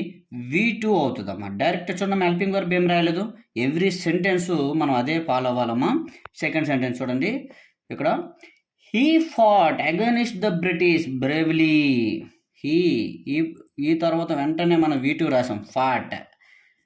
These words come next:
against the British bravely, ధైర్యంగా బ్రిటిష్ వారికి వ్యతిరేకంగా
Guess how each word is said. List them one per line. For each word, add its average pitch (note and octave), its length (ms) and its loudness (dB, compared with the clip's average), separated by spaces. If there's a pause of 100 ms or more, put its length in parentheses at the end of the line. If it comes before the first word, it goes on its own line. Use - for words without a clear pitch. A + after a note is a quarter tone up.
(340)
against B3 400 2 (100)
the A3 160 -2
British G#3 1080 0
bravely, D#3+ 320 0
ధైర్యంగా C3+ 920 2
బ్రిటిష్ C3+ 600 0
వారికి C3 920 2
వ్యతిరేకంగా A#2 920 -2